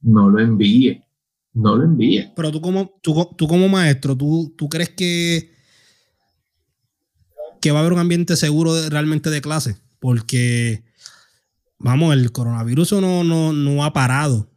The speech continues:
Speaker 2: no ha bajado intensidad, eh, y enviar muchachos a la escuela, esto,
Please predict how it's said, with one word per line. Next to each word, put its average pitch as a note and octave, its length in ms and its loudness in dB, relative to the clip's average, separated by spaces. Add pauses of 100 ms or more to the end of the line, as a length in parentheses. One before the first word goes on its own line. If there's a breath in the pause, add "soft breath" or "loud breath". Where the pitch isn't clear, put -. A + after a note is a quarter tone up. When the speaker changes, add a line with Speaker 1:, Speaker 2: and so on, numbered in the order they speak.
(140)
Speaker 2:
no B2+ 560 -2
ha C#3+ 80 -2
bajado C3+ 300 0
intensidad, B2+ 800 -4
eh, A#2+ 420 -4 (1000)
y C3+ 840 0 (1800)
enviar B2+ 440 0
muchachos F#3 540 -2
a F3 80 0
la E3 80 -2
escuela, D3+ 840 -4 (160)
esto, G#3+ 300 -2